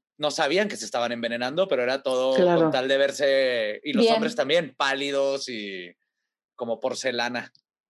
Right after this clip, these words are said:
Speaker 3: Porque querían verse distintos
Speaker 2: No es tan chido,
Speaker 3: a
Speaker 2: yo
Speaker 3: la
Speaker 2: no sé
Speaker 3: población
Speaker 2: por
Speaker 3: en
Speaker 2: qué le
Speaker 3: general.
Speaker 2: hacen.
Speaker 3: Ya sé, ya sé.
Speaker 2: Te
Speaker 3: ¿Cómo
Speaker 2: quema
Speaker 3: eres,
Speaker 2: mucho el
Speaker 3: amiga?
Speaker 2: sol.
Speaker 3: Como no, es, como eres bruja, no te
Speaker 2: No
Speaker 3: envenenas,
Speaker 2: salgo de,
Speaker 3: ¿verdad?
Speaker 2: no, no, no salgo de mi casa, entonces no hay pedo.
Speaker 3: Mm.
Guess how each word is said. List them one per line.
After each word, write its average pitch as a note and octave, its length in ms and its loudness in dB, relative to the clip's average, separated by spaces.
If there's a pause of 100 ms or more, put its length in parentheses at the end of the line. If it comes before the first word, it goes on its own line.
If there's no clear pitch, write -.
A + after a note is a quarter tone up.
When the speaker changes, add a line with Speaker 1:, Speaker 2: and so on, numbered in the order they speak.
(720)
Speaker 3:
Porque A#3+ 280 4
querían A#3 500 2
verse A#3 340 2
distintos C4+ 840 0
Speaker 2:
No G#3 80 6
es B3 120 4
tan C#4+ 220 6
chido, B3+ 260 6
Speaker 3:
a A3+ 60 6
Speaker 2:
yo G#3+ 60 8
Speaker 3:
la G#3+ 80 6
Speaker 2:
no A3 80 6
sé A3 60 6
Speaker 3:
población G#3 320 4
Speaker 2:
por E3 80 6
Speaker 3:
en A#3 80 -2
Speaker 2:
qué F3 100 4
le F3+ 100 6
Speaker 3:
general. G#3 220 2
Speaker 2:
hacen. - 160 -6 (880)
Speaker 3:
Ya C4+ 100 4
sé, D4+ 480 2 (240)
ya C4+ 140 0
sé. C#4 320 2
Speaker 2:
Te F#3 60 6
Speaker 3:
¿Cómo F3+ 80 6
Speaker 2:
quema G3 200 6
Speaker 3:
eres, F#3+ 40 6
Speaker 2:
mucho F#3+ 240 6
el F#3 40 6
Speaker 3:
amiga? - 80 4
Speaker 2:
sol. E3+ 300 2 (180)
Speaker 3:
Como B3+ 220 4
no, C4 160 4
es, C4 160 4
como B3 180 4
eres C#4+ 180 2
bruja, D#4 220 2
no D4 200 2
te D4 100 2
Speaker 2:
No A#3+ 100 6
Speaker 3:
envenenas, E4 180 6 (120)
Speaker 2:
salgo F4 40 8
de, E4+ 120 6 (120)
Speaker 3:
¿verdad? A#3+ 240 4
Speaker 2:
no, - 0 -
no, D#4 260 6
no D4 140 6
salgo D4 220 4
de B3+ 120 4
mi D3+ 120 0
casa, G3+ 260 2
entonces E3 380 -2
no D#3+ 80 2
hay D#3 80 2
pedo. C#3 220 4
Speaker 3:
Mm. A#3 500 -4